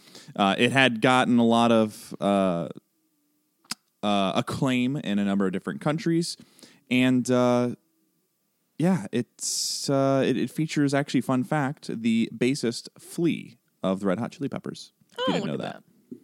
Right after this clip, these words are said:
Speaker 1: Yeah.
Speaker 2: Good for him.
Speaker 1: The more you know. Anyways, Kelsey,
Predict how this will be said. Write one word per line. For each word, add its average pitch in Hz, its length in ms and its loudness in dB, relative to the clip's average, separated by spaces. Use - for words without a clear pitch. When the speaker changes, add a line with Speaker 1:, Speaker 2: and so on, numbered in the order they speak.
Speaker 1:
Yeah. 175 80 0
Speaker 2:
Good 254 120 -14
for - 140 -14
him. 185 100 -2
Speaker 1:
The 208 80 8
more 226 200 6
you 226 140 6
know. 226 280 4
Anyways, 151 580 2
Kelsey, 214 440 2